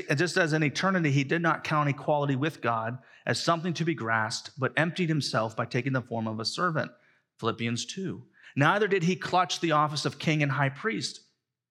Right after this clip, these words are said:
His only goal, Jesus' only goal,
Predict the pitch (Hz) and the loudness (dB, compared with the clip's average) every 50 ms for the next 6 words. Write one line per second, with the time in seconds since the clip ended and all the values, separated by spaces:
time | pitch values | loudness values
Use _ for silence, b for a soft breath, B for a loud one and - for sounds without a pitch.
0 | _ _ _ - - 165 190 185 190 185 185 185 185 175 151 175 165 135 113 - | _ _ _ -2 0 0 2 2 2 2 2 2 2 2 2 2 0 0 0 0
1 | 139 156 170 170 175 170 151 131 127 - - 160 180 196 202 180 151 165 165 139 | 0 0 0 -2 -4 -6 -6 -6 -6 -4 -2 0 0 0 0 0 2 2 2 2
2 | 120 110 107 B | 0 -2 -6 B